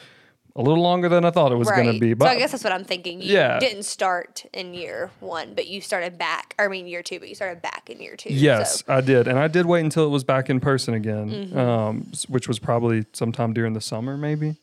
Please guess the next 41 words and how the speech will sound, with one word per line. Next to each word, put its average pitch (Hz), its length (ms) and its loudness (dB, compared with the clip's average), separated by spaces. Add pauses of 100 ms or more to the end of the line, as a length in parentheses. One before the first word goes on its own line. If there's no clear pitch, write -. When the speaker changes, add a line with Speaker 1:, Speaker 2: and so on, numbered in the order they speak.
Speaker 2:
Yeah. 170 220 -10 (420)
Speaker 1:
Um, 113 560 0
but 127 120 0
I 135 100 4
think 175 220 -2
I've, 147 200 -4
I've 131 160 -4
gone, 135 340 -2 (260)
I - 20 -10
went 127 180 -4
almost 123 460 -6 (260)
from, 123 240 -2
like, 110 200 -4
June 127 280 2
on, 123 260 2
almost 120 340 -2
every 113 160 -2
week, 123 340 -4
in, 127 300 -8
or 127 100 -6
at 123 80 -2
least 131 220 -4
every 120 160 0
other 127 160 2
week 131 200 -2
in 135 80 -4
twenty 135 240 -4
twenty. 139 300 -4
So 139 220 -2
Speaker 2:
Yeah. 202 140 -2 (500)
That 214 140 2
Speaker 1:
ther-, 202 40 0
Speaker 2:
was 202 140 -6
huge. 175 200 -12
I 175 120 0
loved 180 260 -4
that 147 120 -4
for 151 80 2
Speaker 1:
therapy's 139 320 0
Speaker 2:
us. - 20 -
Speaker 1:
great. 139 320 0